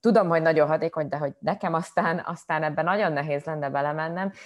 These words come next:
és egyébként mondtad, hogy nem elemezgetni akarsz, én ezt abszolút tudom, én pontosan tudom egyébként, hogy mik azok a pont, a gombok, amiket bennem nyomogat a, a pszichodráma, és egyébként én pont ezért döntöttem úgy, hogy majd, ö, szeretnék elmenni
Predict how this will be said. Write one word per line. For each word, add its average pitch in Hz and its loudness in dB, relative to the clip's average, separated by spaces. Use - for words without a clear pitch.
és - -12
egyébként 180 -2
mondtad, 185 -2
hogy 170 -6
nem 165 -4
elemezgetni 151 -4
akarsz, 156 -4
én 156 -8
ezt 165 -8
abszolút 170 -4
tudom, 156 -4
én 156 -6
pontosan 190 -2
tudom 147 -6
egyébként, 139 -6
hogy 170 -6
mik 151 -8
azok 147 -6
a 147 -8
pont, 135 -6
a 160 0
gombok, 165 0
amiket 160 -2
bennem 160 -2
nyomogat 147 -6
a, - -6
a 147 4
pszichodráma, 170 -2
és 175 -6
egyébként 175 -8
én 175 -10
pont 185 -4
ezért 165 -2
döntöttem 156 -8
úgy, 160 -10
hogy 170 -8
majd, 156 -8
ö, 156 0
szeretnék 151 -6
elmenni 147 -8